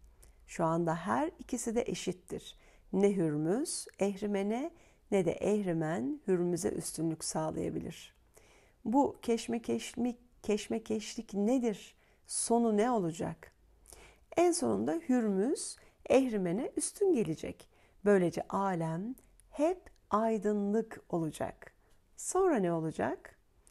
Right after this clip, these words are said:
Allah hep ben, hep ben diyecek.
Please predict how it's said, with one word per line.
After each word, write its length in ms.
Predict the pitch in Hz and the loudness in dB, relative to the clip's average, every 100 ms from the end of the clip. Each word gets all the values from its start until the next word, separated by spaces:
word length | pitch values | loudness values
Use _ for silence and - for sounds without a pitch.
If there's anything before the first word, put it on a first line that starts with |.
| - _ - | -20 _ 0
Allah 400 | 202 185 175 160 | 2 2 -2 -6
hep 240 | - 277 311 - _ | -2 -2 -2 -8 _
ben, 400 | 180 175 175 233 - _ _ _ | 4 4 0 -4 -8 _ _ _
hep 400 | 294 320 339 - _ _ - | 0 0 0 -12 _ _ -2
ben 460 | 165 226 262 233 | 6 6 6 2
diyecek. 580 | 156 135 135 - - - | 0 -2 -4 -8 -12 -16